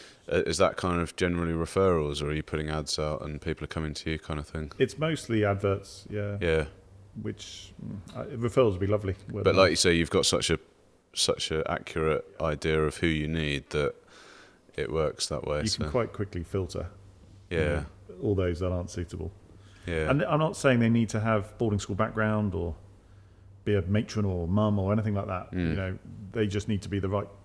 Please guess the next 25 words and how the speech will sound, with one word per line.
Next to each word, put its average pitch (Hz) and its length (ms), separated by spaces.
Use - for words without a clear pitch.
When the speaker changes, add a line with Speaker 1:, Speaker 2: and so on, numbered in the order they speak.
Speaker 2:
type - 220
of 95 120
person. 90 240
Speaker 1:
Yeah, 80 180
Speaker 2:
So - 140
Speaker 1:
yeah. 82 60
Speaker 2:
someone 107 180
who's 95 100
decent, 101 580
kind, 95 340
trustworthy, 92 520
compassionate, 90 540
caring, 90 340
supportive, - 560
organised. 95 600
These 107 260
are 95 40
the - 100
types - 340
of - 80
people 104 260
we 101 160
are 95 80
looking 95 260
for. 101 180